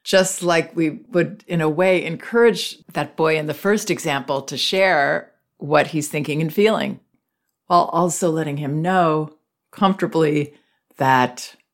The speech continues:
his words can have an effect on others. So with the dressing up, the more that our child feels us pushing back on this, the more likely they are to get stuck in these phases.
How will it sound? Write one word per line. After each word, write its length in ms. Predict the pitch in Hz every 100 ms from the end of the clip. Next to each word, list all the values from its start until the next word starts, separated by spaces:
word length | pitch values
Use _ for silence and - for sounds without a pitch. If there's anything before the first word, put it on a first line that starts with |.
| -
his 680 | - 170 139 - - - - 156
words 320 | 180 185 175
can 140 | - 151
have 180 | 139
an 80 | 135
effect 380 | 123 - 123 -
on 160 | 123 123
others. 540 | 135 - - - - - _ _ _ _ _ _ _ _
So 640 | _ - - 208 190 185 175
with 380 | 127 156 202 208
the 80 |
dressing 460 | 180 208 202 196 185
up, 400 | - 190 196 - - _ _ _ -
the 80 | 170
more 520 | 175 180 196 202 196
that 220 | 175 -
our 120 | 175
child 360 | 175 - 180 170
feels 600 | - - 202 208 214 180
us 140 | 160 -
pushing 340 | 170 - 147
back 300 | 143 147 -
on 180 | 220 240
this, 400 | 285 294 - - _ _ -
the 100 | 175
more 240 | 180 220
likely 280 | 214 202 170
they 200 | 160 151
are 220 | 143 151
to 120 | 151
get 220 | 143 127
stuck 500 | - - 143 135 - - _
in 220 | 143 131
these 280 | 135 131 -
phases. 760 | - 131 107 - 80 82 -